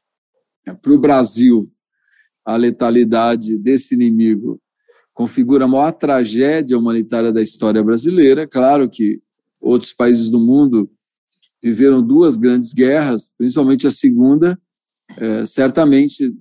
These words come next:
do ponto de vista da tragédia humanitária, a Segunda Guerra Mundial foi uma realidade mais dura pra muitos países, mas pra nós do Brasil, pra nós da América do Sul, onde nós vimos a Segunda Guerra Mundial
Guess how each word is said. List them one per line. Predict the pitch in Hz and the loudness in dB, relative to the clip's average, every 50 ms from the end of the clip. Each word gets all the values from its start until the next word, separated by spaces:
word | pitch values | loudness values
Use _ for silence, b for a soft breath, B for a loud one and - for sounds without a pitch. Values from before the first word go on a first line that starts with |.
| _ | _
do | - 117 107 104 | -12 -12 -10 -6
ponto | - 123 | -4 -4
de | 117 113 | -4 -2
vista | 127 127 120 - 127 117 | -4 -6 -4 -4 -6 -4
da | 117 127 123 | -2 -4 -4
tragédia | 120 - 143 135 127 123 120 110 131 143 147 151 139 131 127 | -4 -4 -2 -2 -2 -2 -2 0 0 0 0 0 0 0 0
humanitária, | 123 123 120 123 117 - - 123 117 117 120 131 139 156 160 170 _ _ _ _ _ _ _ _ _ _ _ _ _ | 0 0 0 -2 -2 -4 -4 -4 -2 0 0 0 0 -2 -4 -6 _ _ _ _ _ _ _ _ _ _ _ _ _
a | - | -14
Segunda | 104 - 123 113 127 127 131 | -10 -6 -4 -2 -2 0 0
Guerra | 123 127 120 120 | 0 0 0 0
Mundial | 123 123 117 110 120 117 123 | 0 0 0 0 -2 -2 -2
foi | 120 120 - 131 131 139 | -4 -6 -4 -2 -2 0
uma | 143 139 143 131 | 0 0 -2 -2
realidade | 135 131 131 120 120 127 127 127 139 | 0 0 0 0 0 0 0 0 0
mais | 147 156 170 160 135 | 0 0 0 0 0
dura | 123 120 147 156 170 170 165 - | 0 2 4 4 4 4 2 0
pra | - 151 147 | -2 -2 -2
muitos | 139 143 143 - | -2 -2 -4 -6
países, | - 190 185 160 139 120 | -6 -2 2 2 2 2
mas | 117 127 120 - | 0 -2 -4 -4
pra | - - 131 131 131 | -6 -4 -2 0 2
nós | 131 127 131 139 151 180 170 143 | 2 2 2 2 2 0 0 0
do | 143 131 | 0 0
Brasil, | 135 127 120 110 101 95 110 120 127 | 0 0 0 0 0 0 0 0 0
pra | 123 - 131 135 123 | 0 -2 -4 -2 0
nós | 120 120 123 123 139 156 165 143 | 0 0 0 0 0 0 0 0
da | 135 131 | 0 -2
América | 120 120 113 110 107 107 113 110 | 0 0 0 -2 -2 -2 -4 -6
do | 107 110 | -6 -8
Sul, | 110 - - - 117 120 139 - - _ _ _ _ _ _ _ _ _ _ - | -12 -10 -4 -2 0 0 0 -2 -4 _ _ _ _ _ _ _ _ _ _ -8
onde | 113 120 131 127 131 139 | -2 -2 0 0 2 2
nós | 143 139 135 120 104 | 2 2 2 0 2
vimos | 120 139 143 143 135 123 110 104 95 - - - | 2 2 4 4 2 2 0 0 -2 -6 -10 -12
a | - 110 | -12 -10
Segunda | - - 117 123 131 127 127 123 | -8 -4 -2 0 0 0 2 2
Guerra | 120 123 123 117 120 120 | 2 0 0 0 0 0
Mundial | 120 120 113 113 120 117 117 113 107 98 - | 0 0 0 0 0 0 0 0 -2 -4 -6